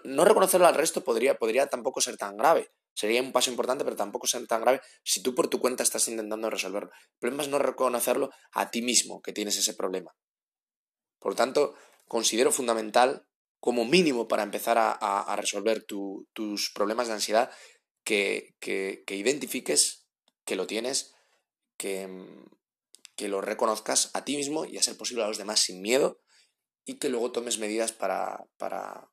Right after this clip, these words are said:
para resolver estos problemas. Y, em,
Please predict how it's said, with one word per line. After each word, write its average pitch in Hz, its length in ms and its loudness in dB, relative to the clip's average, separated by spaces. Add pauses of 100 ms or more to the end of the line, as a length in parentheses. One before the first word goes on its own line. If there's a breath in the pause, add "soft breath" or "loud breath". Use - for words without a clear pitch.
(120)
para 101 160 -2
resolver 104 300 0
estos 101 220 -4
problemas. 92 600 -10 (760 soft breath)
Y, 123 340 0
em, 101 640 -6